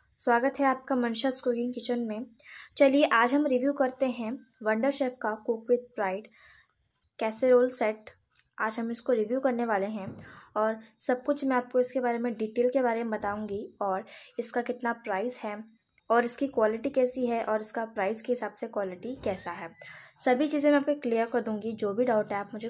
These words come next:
कमेंट करके ज़रूर पूछ लीजिएगा। तो चलिए सबसे पहले हम आउटर पैकेजिंग में देखते हैं। आप देख सकते हैं यहाँ पे ये डिफरेंट कलर्स में भी अवेलेबल है, तो मैंने ये चूज़ कर लिया क्योंकि मुझे ये बहुत अच्छा लगा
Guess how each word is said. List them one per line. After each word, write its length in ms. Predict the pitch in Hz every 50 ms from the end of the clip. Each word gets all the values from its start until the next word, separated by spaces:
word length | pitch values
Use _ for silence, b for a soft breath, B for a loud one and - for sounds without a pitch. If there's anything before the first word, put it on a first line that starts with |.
| 233
कमेंट 280 | 202 185 185 196 196 -
करके 200 | 208 202 - 226
ज़रूर 280 | 214 196 180 196 214 220
पूछ 220 | - 233 220 - 196
लीजिएगा। 400 | 190 185 - 180 180 185 226 - - B B B B B B B B B B
तो 60 | 254 247
चलिए 320 | - 294 294 302 269 269
सबसे 260 | 262 277 262 - 285
पहले 180 | 285 294 294 294
हम 220 | 302 302 320 320 294 - - -
आउटर 340 | 214 214 214 - 262 277 277
पैकेजिंग 420 | 262 247 247 254 247 247 247 247
में 100 | 254 247
देखते 260 | 226 220 - - -
हैं। 60 | 233 233
आप 140 | 220 208
देख 160 | 196 214 220 220
सकते 320 | - 254 233 - - 233
हैं 60 | 233 226
यहाँ 200 | 220 214 220 214 -
पे 160 | 233 285 381 - - - - - - - - - - - - b b b b b b b
ये 100 | 269 277
डिफरेंट 500 | 226 269 254 262 285 277 277 285 294 294
कलर्स 400 | 277 247 247 247 254 254 - -
में 80 | 262
भी 60 | 262 277
अवेलेबल 460 | 262 247 240 233 226 220 226 233 226
है, 80 | 220 220
तो 120 | 220 247
मैंने 220 | 233 226 226 226 220
ये 380 | 220 214 220 220 226 220 - _ _
चूज़ 280 | - 233 220 240 233 -
कर 160 | - 240 220
लिया 140 | 214 214 220 226
क्योंकि 240 | 233 220 220 233
मुझे 200 | 220 226 220 240
ये 60 | 240 240
बहुत 360 | 240 - 202 202 208 214 214
अच्छा 240 | 208 - - - 208
लगा 260 | 202 190 196 202 247